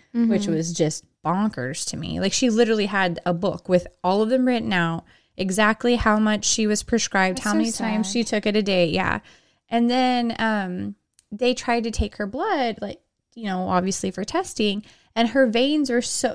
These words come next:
Speaker 2: her, 'cause she was, like, in her seventies, she was old.
Speaker 1: Mm-hmm.
Speaker 2: So her skin and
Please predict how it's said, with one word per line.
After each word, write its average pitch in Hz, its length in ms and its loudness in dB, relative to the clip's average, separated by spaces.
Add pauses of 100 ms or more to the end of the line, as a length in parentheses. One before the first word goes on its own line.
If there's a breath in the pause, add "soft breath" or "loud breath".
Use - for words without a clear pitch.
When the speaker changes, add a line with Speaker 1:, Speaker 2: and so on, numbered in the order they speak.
(120)
Speaker 2:
her, 247 180 0
'cause - 300 -10
she 320 140 0
was, 285 300 -6
like, 220 180 -6
in 233 100 -6
her 214 80 -4
seventies, 170 840 -8
she - 80 -6
was 196 120 -4
old. 165 400 -4 (200 soft breath)
Speaker 1:
Mm-hmm. 220 300 0
Speaker 2:
So 208 400 2 (120)
her 277 200 2
skin 226 720 2
and 196 480 -2